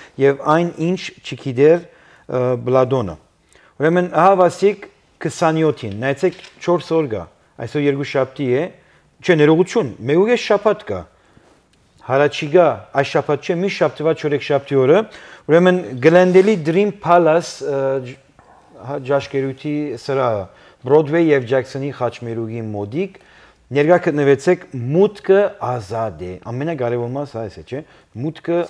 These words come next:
ազատ է, բայց մյուս կողմեն պատրաստ եղեք, որ քիրքեր կնեք, շ-, սահմանափակ քիրքեր կան, հայերեն լեզվով, անինչ որ գբաքսի մեր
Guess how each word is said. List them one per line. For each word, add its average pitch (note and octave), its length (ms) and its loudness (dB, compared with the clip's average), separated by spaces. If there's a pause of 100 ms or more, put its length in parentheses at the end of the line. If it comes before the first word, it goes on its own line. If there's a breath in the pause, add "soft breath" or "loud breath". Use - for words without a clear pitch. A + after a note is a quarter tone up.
(120)
ազատ G2+ 420 -6
է, D#2+ 40 -20 (280 soft breath)
բայց A3+ 460 -2
մյուս D#3+ 260 -8
կողմեն F3 420 -4 (280 soft breath)
պատրաստ E3+ 440 2
եղեք, E3 240 0
որ D#3 200 0
քիրքեր C3 360 -4
կնեք, B2+ 380 -8
շ-, - 240 -20
սահմանափակ D3 640 -2
քիրքեր G#2 400 -10
կան, C#3 300 -6 (280 loud breath)
հայերեն F#3+ 520 4
լեզվով, A#2+ 720 0 (180)
անինչ C#3 320 -6
որ D3 360 4 (960)
գբաքսի C3 560 -2
մեր A#2 260 -4